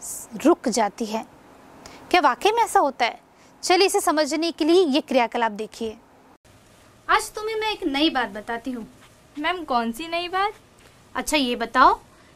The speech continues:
Speaker 1: कि हमारे शरीर के अंदर में कौन कौन से अंग हैं?
Speaker 2: फेफड़े, हार्ट, किडनी।
Speaker 1: Very good।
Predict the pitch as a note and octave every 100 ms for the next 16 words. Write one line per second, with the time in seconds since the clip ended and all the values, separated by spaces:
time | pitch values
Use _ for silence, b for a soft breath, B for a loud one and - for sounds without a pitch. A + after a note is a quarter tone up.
0 | b - F#4 C4+ B3 A#3 E4 E4+ E4+ F4
1 | F#4 D#4+ E4+ E4+ F#4 A3+ G#3+ G#3 B3 D#4
2 | D#4 D#4 D4 D#4+ E4+ - _ _ - D4+
3 | C#4 - C4 B3 A#3+ A#3+ B3 - C4+ B3
4 | A#3 B3 - - D4 C#4+ B3 B3+ B3+ B3
5 | B3 G#3 G#3 G#3+ F4+